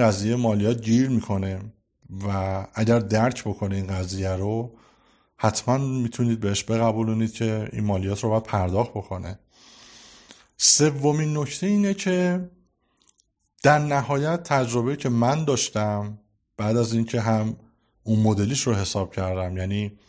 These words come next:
غیر رسمی پرداخت کردن یه مقدار از حقوق رو و هم این که همه حقوق رو واقعی اعلام کردم،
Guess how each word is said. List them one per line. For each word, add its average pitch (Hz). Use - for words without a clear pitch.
غیر 95
رسمی 92
پرداخت 95
کردن 98
یه 104
مقدار 98
از 95
حقوق 98
رو 95
و 95
هم 98
این 110
که 107
همه 110
حقوق 104
رو 98
واقعی 104
اعلام 98
کردم، 113